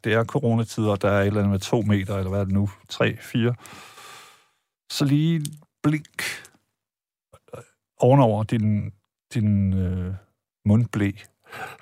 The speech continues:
Blink til nogen, og sådan, "Hey, vi skal nok klare det. Det skal nok gå. Vi har hinanden, og passer på hinanden, og er vi lidt småparanoid omkring selv at blive smittet med, med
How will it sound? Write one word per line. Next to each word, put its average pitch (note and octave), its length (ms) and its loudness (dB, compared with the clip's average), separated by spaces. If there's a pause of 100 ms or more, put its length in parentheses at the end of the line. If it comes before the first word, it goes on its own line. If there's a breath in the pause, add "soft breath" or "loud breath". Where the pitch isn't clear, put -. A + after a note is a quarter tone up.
(280 loud breath)
Blink D#3+ 240 4
til D#3 120 2
nogen, G2+ 300 4
og A2 180 2
sådan, D3+ 260 -6
"Hey, F3 680 0 (680)
vi B2+ 60 -4
skal - 140 -2
nok F3+ 140 4
klare A2 300 2
det. A2+ 100 -6
Det D#3+ 80 0
skal - 140 -2
nok F3 240 0
gå. A2+ 240 0
Vi F3+ 200 4 (720 loud breath)
har - 500 2
hinanden, G#2+ 600 4
og G#2 120 2
passer A2+ 220 0
på F3 180 6
hinanden, D#3 420 4
og C3 140 4
er C3 180 6
vi C#3+ 80 4
lidt C3+ 240 0
småparanoid A#2 800 2
omkring G#2+ 880 -2
selv A#2+ 220 -2
at A2 60 -4
blive G#2+ 340 -4
smittet A2 640 -2 (160)
med, A2 140 0
med G2+ 360 0